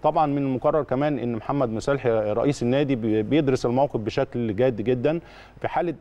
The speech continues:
طبعا تأكده إن شباك اللاعب لفظيا مع جماهير نادي الاتح-، الاتحاد هيتم طبعا معاقبته ماليا وإداريا. ده طبعا طبق-، طبقا للائحة، لائحة الجزاءات المقررة من الكابتن طلعت يوسف رئيس الجهاز الكرة طبعا والمدير الفني للفريق والمعتمدة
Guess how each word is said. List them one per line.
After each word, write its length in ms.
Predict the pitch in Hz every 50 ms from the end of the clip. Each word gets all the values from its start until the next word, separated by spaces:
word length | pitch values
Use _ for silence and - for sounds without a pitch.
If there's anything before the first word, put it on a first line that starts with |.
| - -
طبعا 280 | 151 160 160 143 139
تأكده 600 | 123 135 - - 110 - 160 170 156 151 135 113
إن 160 | 131 131 123
شباك 340 | 113 - - 117 147 151 -
اللاعب 460 | 139 135 143 151 143 123 110 101 98 -
لفظيا 560 | 113 127 143 151 120 113 135 156 147 135 123
مع 240 | 110 117 131 135 131
جماهير 580 | 117 120 113 117 120 143 147 120 104 107 104
نادي 300 | 101 101 120 139 131 123
الاتح-، 460 | 117 120 110 - - - 104 110 - 110
الاتحاد 480 | 107 104 98 - - - 147 165 175 135
هيتم 360 | 131 123 120 - 151 151 131
طبعا 340 | - 143 135 135 135 135 123 - - - - - - -
معاقبته 500 | 107 110 107 110 110 104 139 147 - 135
ماليا 440 | 123 120 117 117 123 139 135 143 139
وإداريا. 600 | 131 120 127 117 110 104 110 113 135 151 165 165 143 156
ده 140 | 151 156
طبعا 360 | 147 - 160 143 147 135 131 117 -
طبق-، 120 | - 170 - - - - - - - - - -
طبقا 240 | 165 147 - 143 135
للائحة، 600 | 127 117 117 117 131 147 156 147 - 139 139 127 - -
لائحة 320 | 113 127 143 147 - - -
الجزاءات 520 | 113 104 110 107 98 113 123 143 156 151 -
المقررة 680 | - 156 156 147 - - 120 120 135 143 147 147 - - - - - - -
من 140 | 131 151 160
الكابتن 440 | 135 - - 143 135 - - 117 107
طلعت 360 | - 135 135 123 107 - -
يوسف 360 | 139 139 - 139 123 - -
رئيس 220 | 113 101 139 - 131
الجهاز 360 | 110 101 120 120 131 123 113
الكرة 320 | 104 92 - 127 139 131
طبعا 300 | 117 135 123 123 113 113
والمدير 380 | 110 107 104 107 107 127 135 120
الفني 340 | 113 101 - 127 135 127 117
للفريق 420 | 113 95 - 104 104 147 170 160
والمعتمدة 680 | 143 147 147 139 131 120 110 - 135 147 143 135 139